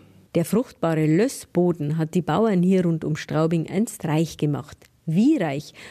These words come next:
das kann man leicht an den Trachten erkennen, die die Landfrauen jedes Jahr beim Volksfestauszug tragen.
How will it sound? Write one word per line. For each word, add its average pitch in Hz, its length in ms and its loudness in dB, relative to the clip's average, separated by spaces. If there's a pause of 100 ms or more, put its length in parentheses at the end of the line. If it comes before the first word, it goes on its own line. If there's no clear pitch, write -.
(100)
das - 180 -2
kann 233 160 0
man 185 160 2
leicht 165 300 0
an 180 140 0
den 220 180 0
Trachten 165 400 -4
erkennen, 160 600 0
die 165 120 -2
die 160 120 2
Landfrauen 160 560 0
jedes 160 320 0
Jahr 156 180 0
beim 208 200 0
Volksfestauszug 160 1040 -4
tragen. 156 380 0